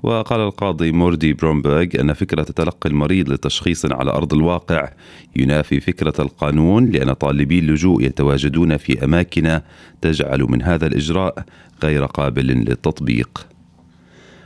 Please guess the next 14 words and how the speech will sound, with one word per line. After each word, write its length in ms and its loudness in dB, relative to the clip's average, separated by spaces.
أعلنت 420 0
المقررة 840 0
المستقلة 920 0
للأمم 520 2
المتحدة 680 2
المعنية 760 2
بالإعدامات 760 0
التعسفية 960 -2
أنيس 400 2
كالاما 580 0
أنه 320 2
هنالك 460 2
أدلة 720 0
كافية 540 0